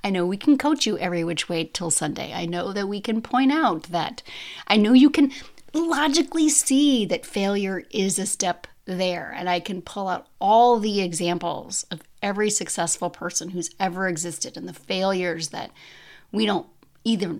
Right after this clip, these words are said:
know about or focus on once they become successful. I know that we can do this, but something, like, literally just, like, locks up in our minds and we become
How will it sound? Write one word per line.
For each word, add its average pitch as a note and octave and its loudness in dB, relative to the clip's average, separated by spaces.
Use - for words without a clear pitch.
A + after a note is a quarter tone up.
know G3 2
about F#3+ 2
or - -12
focus - -4
on D#3 -4
once D#3 -6
they D#3 -8
become D3+ -10
successful. - -12
I G#3 -4
know D4+ 4
that A3 -4
we G3+ -2
can D#3 -8
do G#3+ 2
this, - -4
but G3+ -2
something, F#4+ -2
like, A3+ -2
literally A3 2
just, E3 -4
like, F3 -4
locks G#3 0
up - -2
in G3+ 2
our F3+ 2
minds - -2
and G3+ 2
we G#3+ 2
become G#3 -2